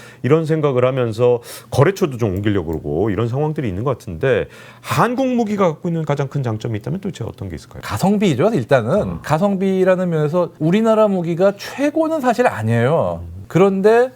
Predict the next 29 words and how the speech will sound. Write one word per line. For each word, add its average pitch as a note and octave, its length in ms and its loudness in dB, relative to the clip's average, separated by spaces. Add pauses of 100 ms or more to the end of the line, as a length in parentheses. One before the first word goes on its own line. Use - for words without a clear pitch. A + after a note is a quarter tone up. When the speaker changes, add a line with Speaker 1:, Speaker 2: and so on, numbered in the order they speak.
(540)
Speaker 2:
최고와 G#3 1400 2
비교했을 D3 460 0
때 F#3+ 180 -4 (120)
그렇게 F#3 320 0
큰 G3+ 220 -4
차이는 F#3 280 0
없는데 A2+ 480 -2 (560)
가격은 C3+ 420 0
상대적으로 C#3+ 340 0
조금 D3+ 220 -4
더 D3 80 0
저렴하고 G#2+ 680 0 (180)
그러면서 F3+ 840 2 (460)
이게 D3 240 0
또 E3 100 -2
납기라는 E3 680 2
면에서도 A2+ 600 -2
다른 D3+ 260 0
나라들 A#2+ 380 0
무기들보다 G2 600 -2
유리한 C3+ 400 0
면이 G#2 160 -2
있어요. A#2 180 -4
왜냐면은 C#3+ 500 0 (640)
우리 D#3 200 2
군이 D#3+ 240 0
쓰는 D#3+ 280 -2
무기들은 G#2+ 460 0
대부분 A#2 520 -4